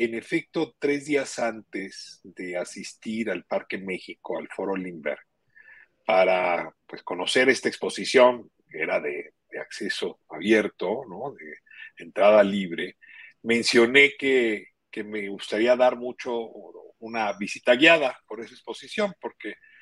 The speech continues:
pues, independientemente de la museografía que yo supuse habría sido montada por Isabel Miranda y su Fundación Alto al Secuestro, pues como toda exposición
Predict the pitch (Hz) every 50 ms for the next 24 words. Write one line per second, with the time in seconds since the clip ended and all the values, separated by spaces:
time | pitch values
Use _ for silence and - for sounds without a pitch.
0 | - _ _ _ _ - 104 90 - - 110 101 95 104 95 110 104 113 120 120
1 | 127 120 120 117 127 120 113 104 104 107 101 - - 113 107 110 107 104 - -
2 | - 139 131 127 120 113 - 110 104 113 117 - - 120 98 _ - 135 139 135
3 | - - - 110 110 113 107 - _ _ _ - - - _ _ _ - 104 101
4 | 104 113 113 107 - 123 117 113 110 110 110 113 - - 131 127 123 110 - -
5 | 92 90 - - 90 95 101 101 101 107 110 110 120 117 117 113 113 101 101 101
6 | 107 104 - - - - - - - - _ - 90 85 - - - 107 104 104
7 | 101 _ - 113 107 104 - 127 - - 135 123 - - - 143 135 - _ _
8 | _ - _ _ - 110 - - - 101 98 101 - _ - 147 147 151 151 147
9 | 147 139 - - - 143 135 - 143 139 - - - 135 131 127 127 135 139